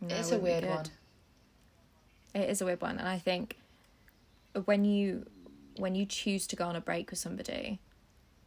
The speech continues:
Speaker 1: you, you, you're, you're giving them a free pass. You're just saying, "Okay, well, we're not together right now,
Speaker 2: So,
Speaker 1: so
Speaker 2: you go
Speaker 1: off
Speaker 2: do
Speaker 1: you go."
Speaker 2: whatever you want.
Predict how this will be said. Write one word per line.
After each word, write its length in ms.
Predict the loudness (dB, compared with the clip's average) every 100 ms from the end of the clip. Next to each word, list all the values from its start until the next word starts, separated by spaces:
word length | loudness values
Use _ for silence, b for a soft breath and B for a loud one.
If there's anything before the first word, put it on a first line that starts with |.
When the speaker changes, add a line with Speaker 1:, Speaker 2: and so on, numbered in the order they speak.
| -20 -20 _ _ _
Speaker 1:
you, 200 | -4 0
you, 360 | 2 4 4 4
you're, 240 | 2 0 0
you're 180 | 0 0
giving 240 | 2 4 6
them 120 | 6
a 120 | 2 -2
free 280 | -2 0 2
pass. 460 | 4 4 2 -2
You're 100 | -2
just 180 | -2 2
saying, 540 | 4 4 4 0 -4 -10 -4
"Okay, 200 | 0 2
well, 160 | 2 2
we're 100 | 2
not 140 | 0
together 260 | 0 0 0
right 160 | -2 0
now, 280 | 0 0
Speaker 2:
So, 180 | -2 0
Speaker 1:
so 360 | 4 4 4 0
Speaker 2:
you 160 | -6 -2
go 100 | 0
Speaker 1:
off 80 | 0
Speaker 2:
do 60 |
Speaker 1:
you 40 | 2
go." 60 |
Speaker 2:
whatever 260 | 2 2 -2
you 120 | -4
want. 340 | -4 -4 -10